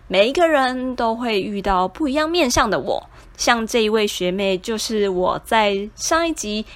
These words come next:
有提到的学校校级干部里面所认识的。在这个团体里面，每一个人都会非常认真的看待学校的执勤，相对在执勤或者是开会的时候，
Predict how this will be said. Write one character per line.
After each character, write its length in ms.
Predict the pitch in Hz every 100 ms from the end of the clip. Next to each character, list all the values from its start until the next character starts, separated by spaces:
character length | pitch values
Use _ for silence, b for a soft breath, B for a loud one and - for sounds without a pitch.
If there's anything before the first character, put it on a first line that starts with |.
| -
有 120 | 160
提 220 | - 170
到 200 | 202 214
的 240 | 202 190 - b b b b - -
学 260 | - 202
校 240 | 190 254 220
校 280 | - 339 269
级 240 | - 196
干 280 | - 220 180
部 280 | 220 196 - b -
里 100 | 185
面 220 | 185 202
所 200 | 190 160
认 220 | 196 180
识 220 | 180 185 143
的。 100 | - B B B B B -
在 160 | 392
这 220 | - 381
个 100 | 359
团 260 | 285 285 233
体 160 | 233 240
里 200 | 214 175
面， 300 | 208 226 208
每 280 | 196 190 156
一 220 | - 269
个 160 | 330
人 300 | 285 240 233
都 100 | 220
会 200 | 214 226
非 360 | 214 - 220 220
常 320 | - 202 180
认 240 | 208 202 190
真 240 | 202 202
的 160 | 185 180
看 320 | - 233 202
待 160 | 208
学 220 | 185 180 180
校 200 | 220 196
的 120 | 190
执 260 | - 185
勤， 420 | 202 - 220 208 233 B B
相 260 | - 339 359
对 180 | 381 320
在 200 | 320 262
执 300 | - 208 214
勤 280 | - 208 208
或 140 | -
者 100 | 185
是 160 | 196 233
开 340 | - 277 269
会 260 | 285 302 220
的 100 | -
时 220 | - 196
候， 280 | 226 269